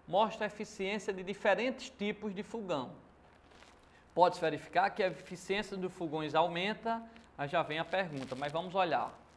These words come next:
Fogão, o primeiro tipo que ele deu foi a lenha, ó. Queimando lá, né, a, a lenha, tá certo? A madeira, ele disse que a eficiência do fogão chega a trinta por cento.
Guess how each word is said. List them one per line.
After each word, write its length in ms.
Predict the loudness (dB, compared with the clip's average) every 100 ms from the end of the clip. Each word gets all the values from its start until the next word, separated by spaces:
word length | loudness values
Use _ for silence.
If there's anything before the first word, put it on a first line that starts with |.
| -20 -20 -20 -20 -20 -4
Fogão, 600 | -4 2 4 6 6 4
o 60 |
primeiro 380 | -2 2 2 2
tipo 160 | -2 -2
que 60 |
ele 140 | -2 2
deu 160 | 0
foi 240 | 2 6 8
a 80 | 10
lenha, 420 | 8 4 2 -2
ó. 80 | -6 -12 -20 -20 -20 -20 -20 -20 -20 -20 -20 -20 -20 -20 -20 -20 -20 -20 -20 -20 -6
Queimando 480 | 0 0 0 0 2
lá, 420 | 6 10 10 8
né, 420 | 4 6 6 4 -6 -10
a, 500 | 0 2 2 2 0 -8 -20 -20 -4
a 100 | 4
lenha, 460 | 6 6 6 4 2
tá 140 | 0
certo? 520 | -2 8 10 10 4 -16 -16 -6
A 100 | 2
madeira, 680 | 4 4 4 6 4 0 -6 -20 -20 -8
ele 200 | -6 -6
disse 340 | -4 -6 -6 0
que 80 |
a 60 | 2
eficiência 680 | 2 -8 -6 -4 -4 -4 -4
do 200 | -6 -8 -12
fogão 560 | -6 -4 0 0 -2 -6 -12
chega 460 | -2 2 4 4 2
a 20 |
trinta 420 | 2 -4 -2 -4
por 200 | -6 -12
cento. 480 | -6 -4 -4 -8